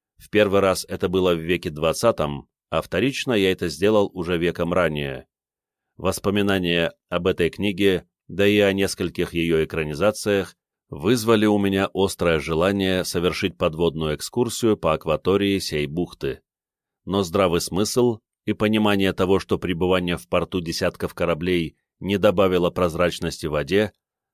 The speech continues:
заставили меня отказаться от этой блажи. Но подводную экскурсию мы с Альбертом все же совершили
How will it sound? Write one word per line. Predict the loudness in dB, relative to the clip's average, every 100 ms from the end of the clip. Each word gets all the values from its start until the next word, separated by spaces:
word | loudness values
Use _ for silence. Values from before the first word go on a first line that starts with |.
| -10
заставили | -2 0 2 2 4 4 4
меня | 2 2
отказаться | 0 -4 -2 0 0 -2 -4 -6 -6 -6
от | -6 -4
этой | -2 -2
блажи. | 0 0 0 -2 -8 _ _ _ _ _ _ _ _
Но | -4 -2
подводную | 0 0 0 0 -2 -4
экскурсию | -2 -2 -2 0 -2
мы | -2
с | -4 -6
Альбертом | -6 -2 -2 0 -4
все | -2 0
же | 0
совершили | -2 -2 -4 -2 -4 -4 -8